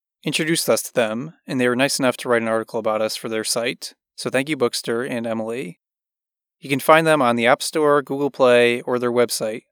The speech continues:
bookstr dot com. Again, that's B O O K S T R dot com.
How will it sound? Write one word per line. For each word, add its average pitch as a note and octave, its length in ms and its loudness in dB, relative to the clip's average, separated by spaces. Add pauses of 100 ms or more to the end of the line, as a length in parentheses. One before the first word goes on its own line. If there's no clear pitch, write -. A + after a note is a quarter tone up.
(140)
bookstr C3 320 -2
dot A#2+ 180 2
com. A#2 480 -6 (380)
Again, A#2 240 0
that's A2+ 200 0
B C3+ 320 -4
O C3 220 4
O A#2+ 180 4
K A2 600 0
S B2 240 0
T A#2 240 -6
R A2 400 -4
dot A#2 240 -6
com. C#3 440 -6